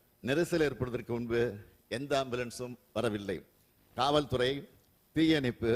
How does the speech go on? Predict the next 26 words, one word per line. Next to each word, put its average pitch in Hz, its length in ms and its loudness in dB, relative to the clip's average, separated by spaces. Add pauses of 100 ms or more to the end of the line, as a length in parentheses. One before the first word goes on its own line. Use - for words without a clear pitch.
(560)
மற்றும் 131 260 0
மீட்புத் 160 340 2
துறையினர் 127 340 0
மற்றும் 120 380 -2 (440)
ஆம்புலன்ஸ் 151 440 2
மீட்புக் 139 300 0
குழுவினர் 120 420 2 (480)
காயமடைந்தவர்களை 135 760 2
மீட்டு 123 360 0 (600)
அருகில் 151 300 2
உள்ள 135 180 2
மருத்துவமனைகளுக்கு 123 800 0 (380)
அனுப்பி 127 280 0
வைத்தனர். 98 460 -2 (540)
மீட்பு 185 360 2
பணிகளில் 143 480 0 (380)
முழுவீச்சு 165 480 2
நடைபெற்றுக் 131 440 0
கொண்டிருக்கும் 107 400 -6
போது 127 220 0 (640)
தாவேகா 156 400 2
கட்சியினர் 120 560 -2 (420)
இரண்டு 139 340 2
ஆம்புலன்ஸ் 147 440 0
ஓட்டுநர்களை 120 480 0
தாக்கி 123 380 -2